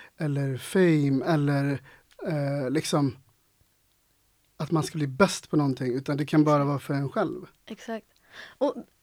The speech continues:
Speaker 2: också att du säger att så här, inte vara bäst i det.
Speaker 1: Ja.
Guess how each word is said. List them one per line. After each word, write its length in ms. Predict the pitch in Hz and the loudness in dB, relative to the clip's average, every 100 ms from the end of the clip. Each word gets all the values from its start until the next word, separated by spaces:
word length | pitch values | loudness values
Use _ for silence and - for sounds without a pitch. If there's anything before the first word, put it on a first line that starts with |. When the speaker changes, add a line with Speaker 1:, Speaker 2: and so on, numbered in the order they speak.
| _ _ _ | _ _ _
Speaker 2:
också 300 | 277 - 269 | -6 0 0
att 120 | 226 | 0
du 80 | - | -6
säger 240 | - 269 226 | -2 2 2
att 80 | |
så 80 | - | 2
här, 80 | 202 | -2
inte 220 | 233 208 | 0 -2
vara 220 | 208 202 | 0 0
bäst 360 | 185 262 254 - - | 2 0 -2 -4 -2
i 60 | 196 | 0
det. 220 | - - - | -2 -8 -16
Speaker 1:
Ja. 80 | - | -6